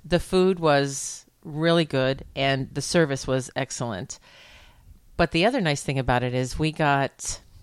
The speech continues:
um, a lot of stuff gratis.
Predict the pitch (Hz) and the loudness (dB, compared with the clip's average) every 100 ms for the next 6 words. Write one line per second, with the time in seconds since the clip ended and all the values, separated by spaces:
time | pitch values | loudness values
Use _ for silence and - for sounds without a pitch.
0 | - _ - 143 131 131 127 127 - _ | -20 _ -12 -8 -6 -6 -6 -10 -12 _
1 | _ _ _ _ - 143 143 143 135 - | _ _ _ _ -4 0 4 4 2 -4
2 | - 127 - - 131 117 65 - - - | -2 -4 -4 -8 -2 -2 -2 -10 -16 -16
3 | - | -16